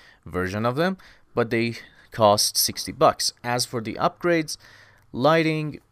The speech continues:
seems to be much better than what it was. Textures seem to have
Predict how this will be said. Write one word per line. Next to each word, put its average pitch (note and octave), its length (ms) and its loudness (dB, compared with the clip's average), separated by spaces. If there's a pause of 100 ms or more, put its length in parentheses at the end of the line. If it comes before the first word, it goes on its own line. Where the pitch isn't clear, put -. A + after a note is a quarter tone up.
(160)
seems C#3 340 -4
to B2+ 100 -6
be A2+ 280 -2
much A2 520 -2
better A2+ 360 0 (200)
than F#2+ 180 -4
what F#2 160 2
it F2+ 160 -2
was. F#2+ 400 0 (480)
Textures C#3 540 0
seem D3 220 -2
to C#3 80 -2
have A2+ 280 -2